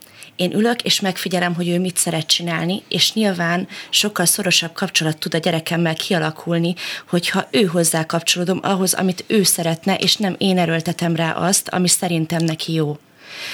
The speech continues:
Ö, úgyhogy megválaszolva a kérdésedet, ö, ez éppen, hogy teret ad nekünk arra, hogy még szorosabb kapcsolatunk legyen, miközben önálló lesz a gyerekünk, nem tőlünk függ, de tudja, hogy mindig ott vagyunk, és adjuk neki a biztonságot, az alapot, ide mindig visszajöhet.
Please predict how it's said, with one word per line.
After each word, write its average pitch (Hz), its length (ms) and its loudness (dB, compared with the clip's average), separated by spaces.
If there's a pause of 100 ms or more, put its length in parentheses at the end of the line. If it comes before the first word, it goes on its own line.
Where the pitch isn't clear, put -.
(280)
Ö, 160 420 4
úgyhogy 196 460 2
megválaszolva 190 720 2
a 185 40 4
kérdésedet, 190 920 2 (380)
ö, 185 200 2 (120)
ez 208 160 0 (200)
éppen, 202 420 2
hogy 202 160 2
teret 180 360 2
ad 165 160 0
nekünk 175 420 0
arra, 156 420 2
hogy 185 120 2
még 170 160 4
szorosabb 170 420 0
kapcsolatunk 170 580 -2
legyen, 190 260 2 (360)
miközben 202 840 2 (220)
önálló 170 380 6
lesz 160 240 2
a 180 40 0
gyerekünk, 165 480 2
nem 202 200 6
tőlünk 185 360 4
függ, 196 300 2 (520)
de - 160 0
tudja, 180 320 4
hogy 180 260 2
mindig 180 340 6
ott 170 160 2
vagyunk, 175 360 2
és 165 160 2
adjuk 175 360 -2
neki 165 220 0
a 156 60 2
biztonságot, 160 880 0
az - 160 0
alapot, 170 420 0
ide 175 200 0
mindig 160 300 2
visszajöhet. 151 800 0